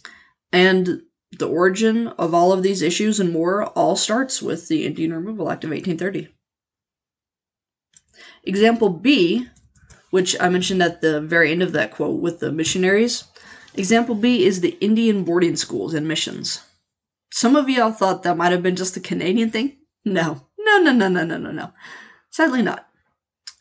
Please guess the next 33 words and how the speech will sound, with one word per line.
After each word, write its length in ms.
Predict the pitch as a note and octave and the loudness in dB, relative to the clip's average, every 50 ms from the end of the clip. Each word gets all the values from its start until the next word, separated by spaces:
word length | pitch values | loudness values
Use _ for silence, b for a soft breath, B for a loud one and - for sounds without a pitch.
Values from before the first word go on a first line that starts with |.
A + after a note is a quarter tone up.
| _ - - | _ -4 0
Uh, 300 | F3 F3+ F3+ F3+ F3+ F3 | 2 4 4 4 2 0
this 280 | E3+ F3 A3+ A#3+ - | 0 -2 0 0 2
right 200 | D#4+ D4 A#3+ A#3 | 2 0 0 0
here 240 | A3+ B3+ B3 C4 B3+ | -2 -2 0 2 2
is 180 | A3 F#3+ F#3 - | 2 2 0 -4
some 180 | - F3 - | -6 -6 -4
absolute 680 | - E3 F3 F3+ F3+ - - G3 G3+ F#3+ E3 E3 _ - | 0 0 0 0 0 -2 -6 -4 -4 -4 -6 -6 _ 2
bullshit 420 | F3+ F3+ F3+ F3+ F3+ - F3+ D#3 | 4 4 4 4 2 0 0 0
history. 560 | D#3 E3+ - - - - - - - F3+ - _ b b b b b b b b b b b b | 0 -4 -8 -8 -10 -10 -10 -12 -12 -14 -16 _ b b b b b b b b b b b b
Not 240 | - F#3+ G3 F#3+ F#3+ | 0 2 2 2 2
that 160 | - E3+ E3+ | 0 -2 0
the 80 | E3+ E3 | 2 2
rest 220 | D#3+ E3 - - | 2 2 0 2
of 180 | F3+ E3+ E3 D#3 | 2 2 2 4
the 240 | E3+ E3+ D#3+ D#3 D#3+ | 4 4 4 4 2
historical 500 | E3 F3+ E3+ - F3+ E3+ D#3+ D#3+ F#3 E3+ | 0 -2 -2 -2 0 -2 0 0 -2 -2
events 280 | E3 E3+ E3+ F3 - | 0 0 -2 -2 0
we've 180 | F3+ E3+ E3+ - | 0 0 0 0
touched 240 | - F3+ E3+ - - | -4 -4 -4 -2 -2
on 140 | F#3 E3+ F3 | -2 -2 -2
so 160 | - F#3 F3+ | -2 -4 -2
far 240 | F3+ - E3+ G3 G3 | 0 0 2 2 2
have 100 | G3 F#3+ | 2 0
been 140 | G3+ G3 | -2 0
rainbows 340 | G3 G3+ G#3 G#3+ A3 A3 G#3+ | 0 0 0 0 0 0 0
and 160 | A3+ A3 A3 | 0 0 0
sunshine. 440 | - - B3+ C4+ C4+ C4+ D4 D4+ D4+ | 0 0 -2 -2 -2 -2 -2 -2 -2
It's 180 | D4+ D4+ - - | -4 -4 -2 -2
all 140 | F4 E4+ D#4 | -2 0 0
been 180 | C#4+ C4+ B3 | 0 -2 0
pretty 160 | - B3+ A3+ | -2 0 0
much 160 | A3 G#3+ - - | 0 -2 -2 -4
bullshit. 360 | F#3+ G3 - - - - | -6 -4 -4 -6 -8 -10